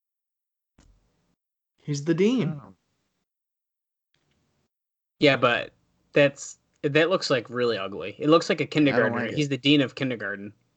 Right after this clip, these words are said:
Speaker 1: I like his Jimmy Dean sausage chalk that he's using. <laughs>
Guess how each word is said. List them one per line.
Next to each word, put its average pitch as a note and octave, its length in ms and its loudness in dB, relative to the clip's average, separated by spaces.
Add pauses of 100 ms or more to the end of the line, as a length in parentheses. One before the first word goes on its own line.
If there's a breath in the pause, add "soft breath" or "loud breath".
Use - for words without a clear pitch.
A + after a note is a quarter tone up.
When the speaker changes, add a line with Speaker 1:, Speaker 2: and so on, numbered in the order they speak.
(240)
Speaker 1:
I G#3+ 140 4
like C4+ 260 2
his C#4 240 4
Jimmy A3+ 380 2
Dean A3 260 2
sausage F3 800 -2
chalk B2+ 400 -6
that B2+ 160 -8
he's B2+ 180 -6
using. C3 440 -4
<laughs> - 60 -14